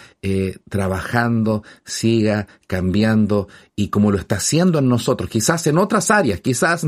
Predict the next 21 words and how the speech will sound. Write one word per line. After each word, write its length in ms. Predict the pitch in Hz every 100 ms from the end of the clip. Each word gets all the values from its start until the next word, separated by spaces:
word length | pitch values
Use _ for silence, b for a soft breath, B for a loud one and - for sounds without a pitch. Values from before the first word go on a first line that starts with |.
| 127
no 100 | 190
decimos 380 | 147 175 170
groserías, 560 | 135 123 107 151 185 127 - B B
porque 400 | 127 113 117 113 - 98 -
como 220 | 127 120
cristianos 440 | 110 - 151 143
eso 220 | 113 113 104
ya 320 | 117 110 98
es, 80 | 107
es, 180 | - 107 _ _
es 140 | - 104
lejos 360 | 143 214 139
de 60 | 117
nosotros, 400 | 113 117 107 104
pero 220 | 123 117 - B B _ -
el 140 | 117
Señor 240 | 107 123 117
sigue 460 | - - 123 160
trabajando 760 | 160 143 127 117 - 147 92 95 - B B
en 240 | 95 92 92
nosotros. 720 | 80 78 - - - - -